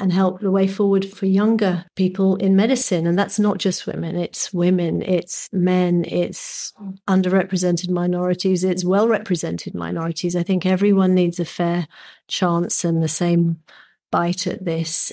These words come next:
And really, you know, I say, uh, it's my dream that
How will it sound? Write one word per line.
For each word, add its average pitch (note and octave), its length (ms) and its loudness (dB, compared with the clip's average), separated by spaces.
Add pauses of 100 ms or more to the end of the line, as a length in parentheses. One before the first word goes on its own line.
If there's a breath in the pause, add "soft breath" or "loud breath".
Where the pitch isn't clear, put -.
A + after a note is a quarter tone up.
And E3 480 -2 (460 loud breath)
really, G#3+ 320 4
you F3+ 180 4
know, F3+ 120 2
I F#3 80 4
say, F3+ 400 0
uh, E3+ 100 -2 (540)
it's F#3+ 180 -4
my F3+ 160 0
dream F3 680 2
that F#3 260 -12